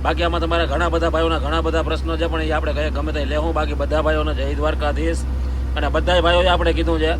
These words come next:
કે આપણે ગુજરાતી ભાષા છે, એ માતૃભાષા છે ને એ જ રાખો, એમાં મજા આવે છે. તો આપણે એ જ ભાષામાં આપણે બનાવશું હવે. જે આ બધાય ભાઈઓની કમેન્ટ છે ભાઈ, ત્રણસો થી ઉપર તમે કમેન્ટ કરી નાખી, ગલે જાઓ, કાંઈ ઘટે નહીં.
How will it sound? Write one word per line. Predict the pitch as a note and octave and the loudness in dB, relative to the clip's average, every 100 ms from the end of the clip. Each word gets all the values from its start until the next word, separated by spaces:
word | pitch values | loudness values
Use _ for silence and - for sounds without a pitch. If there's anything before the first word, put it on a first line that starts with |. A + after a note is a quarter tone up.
| - - - | -2 -2 0
કે | D3+ | 0
આપણે | D#3 D#3 | 0 0
ગુજરાતી | D3+ E3+ E3 E3 | 0 0 0 0
ભાષા | D#3+ D#3 D#3 | 0 0 0
છે, | D3+ | 0
એ | D3 | 0
માતૃભાષા | B2 - D#3 C#3+ D3+ D#3 | -2 -2 -2 -2 0 -2
છે | D3+ D3 | -2 -2
ને | |
એ | C3 | -2
જ | D3+ | -2
રાખો, | D3+ D3 D3+ | 0 0 0
એમાં | D3 D#3 | 0 0
મજા | B2 E3+ D#3+ | 0 2 2
આવે | C#3+ C3 | 2 0
છે. | C#3 D#3+ - - - - | 0 0 -2 -2 -2 0
તો | C#3+ | 0
આપણે | D3 D#3+ | 2 2
એ | |
જ | E3+ | 2
ભાષામાં | D3+ D#3+ D#3+ D#3 | 2 2 2 2
આપણે | D3+ D#3 F3+ G3+ F3+ - | 2 2 2 2 0 0
બનાવશું | D3+ E3+ E3 D#3 D3+ | 0 2 2 2 0
હવે. | C3+ E3 - - - - - - | 2 0 0 0 0 0 0 0
જે | |
આ | C#3+ D3+ | 2 2
બધાય | D3+ - E3+ | 2 2 2
ભાઈઓની | D3+ D3+ D#3 C#3 | 4 2 2 2
કમેન્ટ | D3 C#3+ C#3 | 2 2 2
છે | |
ભાઈ, | D3+ C3+ | 2 2
ત્રણસો | C3+ D#3+ F3 F3+ | 2 2 2 2
થી | D#3+ | 2
ઉપર | C#3+ D#3 F#3 | 2 2 2
તમે | E3+ E3 E3 | 2 2 2
કમેન્ટ | D#3 E3 D#3 | 2 2 0
કરી | D3+ D#3+ | 0 0
નાખી, | D3+ D3 | 0 0
ગલે | - C#3+ D3+ | 0 0 0
જાઓ, | D3+ D#3 | 0 0
કાંઈ | D3+ D#3 | 0 0
ઘટે | - D3 D3+ | 0 0 0
નહીં. | D3+ D#3 | 0 0